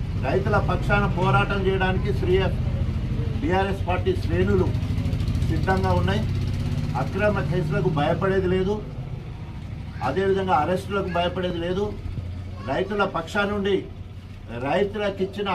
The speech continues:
హామీలు నెరవేర్చే వరకు త్వరలోనే మండలాల వారీగా దీక్షా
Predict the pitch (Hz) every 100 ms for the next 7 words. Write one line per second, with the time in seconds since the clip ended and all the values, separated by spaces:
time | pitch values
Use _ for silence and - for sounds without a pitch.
0 | 165 185 190 190 175 160 180 202 196 190
1 | 170 170 202 196 - - - - - -
2 | - - - 143 160 202 202 202 196 165
3 | 151 180 185 185 180 175 170 170 160 139
4 | - - 113 110 160 -